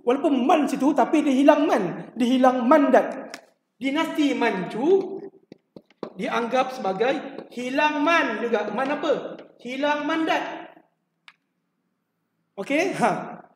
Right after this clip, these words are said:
Anti orang asing, anti Barat, siapa buat masuk? Dinasti Manchu. That's why lah, dinasti Manchu hilang mandat. Faham ni? Okey, ada lagi sambungan?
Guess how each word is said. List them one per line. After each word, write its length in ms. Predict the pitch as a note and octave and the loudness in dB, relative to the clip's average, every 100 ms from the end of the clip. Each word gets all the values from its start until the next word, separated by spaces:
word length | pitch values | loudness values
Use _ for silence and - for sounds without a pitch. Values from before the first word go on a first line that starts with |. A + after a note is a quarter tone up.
| _ _ | _ _
Anti 320 | C4+ C#4+ D4+ C4 | 0 2 4 4
orang 240 | A3+ G#3+ | 4 2
asing, 500 | E3+ E4+ F4+ F4+ - - - - | 0 0 0 -2 -10 -20 -20 -6
anti 280 | C4+ C#4 B3 | -4 -2 2
Barat, 380 | A#3+ C4+ - | 6 4 4
siapa 220 | - G3+ B3+ | -6 -4 0
buat 180 | C4 | 0
masuk? 480 | C#4 F#4+ D#4+ - - - _ | 2 0 0 -6 -16 -20 _
Dinasti 480 | F3+ G#3 G3+ - A3 | -8 -4 -6 -4 -4
Manchu. 640 | A3 A3 A#3 E3+ - - | -2 0 -2 -2 -10 -18
That's 160 | - F3+ | -8 0
why 160 | B3+ A#3+ | 2 2
lah, 320 | - - - - | -2 -12 -16 -6
dinasti 240 | G#3 A3+ | -4 -2
Manchu 800 | G3+ G#3+ B3+ A3+ B3 C#4+ - - | -2 -2 -2 -2 -2 -2 -4 -10
hilang 560 | G#3+ G#3+ A#3+ B3+ A#3 G#3+ | -4 4 4 4 -4 0
mandat. 880 | C#4 C#4 C#4 C#4 C4 F#3 - - | 0 2 0 2 4 4 0 -2
Faham 160 | C4+ C#4 | 0 2
ni? 320 | D#4 D#3+ - - | 2 -2 -8 -10
Okey, 480 | G3 G#3+ - - - - | -4 -2 -2 -12 -6 0
ada 80 | |
lagi 220 | D4 D#4 B3 | 4 4 4
sambungan? 580 | C4 C#4+ E3+ - - | 4 4 2 -4 -12